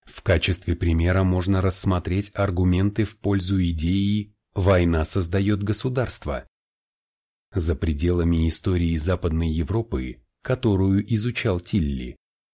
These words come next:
непрерывные войны редко приводили к появлению крупных и развитых государств.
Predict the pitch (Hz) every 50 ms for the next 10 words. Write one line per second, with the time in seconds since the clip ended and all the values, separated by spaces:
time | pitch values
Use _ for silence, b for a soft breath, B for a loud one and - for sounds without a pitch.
0 | _ _ - 98 104 113 110 - 117 123 127 135 143 135 139 139 135 135 131 131
1 | 120 123 123 127 131 135 135 135 131 143 156 - - - 92 - - 98 95 101
2 | 104 104 113 123 113 110 113 - - - 117 113 110 104 107 110 110 107 104 104
3 | 104 101 98 98 - 98 95 90 - 110 117 110 - - - 123 127 123 117 107
4 | 92 92 107 104 - 120 113 110 117 120 - - 123 123 113 82 76 - - -
5 | - -